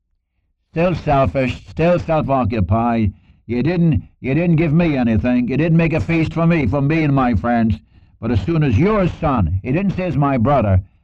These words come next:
"as your son comes home, he's devout, he's living with harlots," and so on. I tell you, what a picture of the Pharisee at the end. I tell you, friend, today what we need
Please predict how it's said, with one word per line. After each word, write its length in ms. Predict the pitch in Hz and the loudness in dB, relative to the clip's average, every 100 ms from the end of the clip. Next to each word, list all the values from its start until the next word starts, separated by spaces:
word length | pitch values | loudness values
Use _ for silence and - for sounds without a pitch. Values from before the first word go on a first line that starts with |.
| _ _ _ - | _ _ _ -4
"as 180 | 104 | -2
your 260 | 120 190 196 | 2 2 0
son 340 | - 143 131 | -2 -2 -2
comes 260 | 104 123 107 | -2 0 0
home, 480 | 95 104 101 87 80 - _ _ _ _ _ _ _ | 0 2 2 2 0 -6 _ _ _ _ _ _ _
he's 160 | 92 87 | 0 2
devout, 380 | 101 101 127 127 | 4 2 2 2
he's 140 | 107 | 2
living 240 | 127 127 | 2 0
with 160 | 123 113 | 0 2
harlots," 440 | 98 123 123 120 | 2 0 -2 -2
and 60 | 98 | -2
so 200 | 113 98 | -2 0
on. 520 | 92 82 80 135 151 - 101 | 2 2 -2 -4 -8 -12 -2
I 140 | 98 | -2
tell 240 | 98 131 | 0 -2
you, 200 | 117 101 - _ _ | -2 -2 -4 _ _
what 240 | 117 131 | -4 -2
a 60 | 113 | -2
picture 520 | - 143 101 113 95 - _ _ _ - | -2 -4 -4 -2 -2 -4 _ _ _ -6
of 200 | 101 95 | 0 2
the 60 | |
Pharisee 760 | 98 - 131 117 104 92 101 101 | 0 -2 -2 0 0 0 0 0
at 80 | 98 | 0
the 160 | 117 123 | -2 0
end. 440 | 123 101 78 69 - - 64 - _ _ _ - | 2 2 0 -4 -12 -14 -14 -16 _ _ _ -4
I 100 | 92 | -2
tell 240 | 92 139 | 0 0
you, 140 | 127 117 | -2 -2
friend, 360 | - 127 117 | -2 -2 0
today 360 | 104 90 110 110 | 2 2 0 0
what 260 | 104 120 - | 0 -2 -2
we 120 | 95 | 0
need 600 | 90 98 127 131 131 120 | 2 2 2 0 0 -2